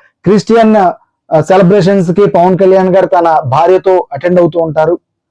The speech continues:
అదేవిధంగా హిందూ పండగలకి, సాంప్రదాయాలకి గౌరవం ఇస్తూ కట్టుబాట్ల విషయంలో కానీ, ఆచార వ్యవహారాల్లో కానీ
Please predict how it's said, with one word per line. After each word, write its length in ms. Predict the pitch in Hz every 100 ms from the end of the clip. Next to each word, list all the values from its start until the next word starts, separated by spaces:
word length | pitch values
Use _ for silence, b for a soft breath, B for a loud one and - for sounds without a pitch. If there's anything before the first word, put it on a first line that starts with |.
| _ -
అదేవిధంగా 720 | 147 196 190 185 190 196 - - _ _ _ -
హిందూ 400 | 190 208 220 - -
పండగలకి, 540 | 170 185 170 175 190 175
సాంప్రదాయాలకి 880 | 175 170 170 170 175 170 170 165
గౌరవం 480 | 165 156 165 180 175
ఇస్తూ 360 | 160 - 190 190 _ _ _ _ -
కట్టుబాట్ల 460 | 151 196 190 175
విషయంలో 420 | 185 165 180 180 175
కానీ, 300 | 175 175 208
ఆచార 440 | 143 147 175 175
వ్యవహారాల్లో 640 | 170 165 160 165 160 160 160
కానీ 300 | 160 180